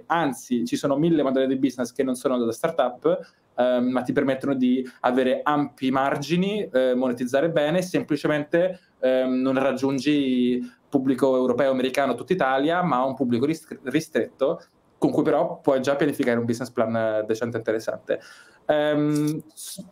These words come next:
onestamente, se io dovessi fare una startup non la farei in questo settore, mi sembra competitivo, ehm, per cui se io fossi te proverei a virare più sul troviamo un modo,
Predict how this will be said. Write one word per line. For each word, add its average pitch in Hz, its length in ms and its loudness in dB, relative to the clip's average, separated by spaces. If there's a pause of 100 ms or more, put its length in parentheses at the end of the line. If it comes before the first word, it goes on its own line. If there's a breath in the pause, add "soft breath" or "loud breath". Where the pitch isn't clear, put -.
(160)
onestamente, 202 640 2
se 151 100 -2
io 160 80 4
dovessi 170 200 0
fare 170 140 2
una 156 40 0
startup 170 340 0
non 170 120 2
la 208 60 0
farei 147 140 0
in 147 40 0
questo 131 200 -6
settore, 127 260 0
mi 165 60 0
sembra 127 200 2
competitivo, 135 580 0 (240 loud breath)
ehm, 131 880 0
per 214 180 2
cui 202 440 0 (100)
se - 220 -2
io 175 140 4
fossi 170 340 -2
te 175 300 0 (340)
proverei 156 320 2
a 151 40 0
virare 156 380 2
più 165 160 0
sul 143 460 0
troviamo 165 300 2
un 170 80 2
modo, 127 480 2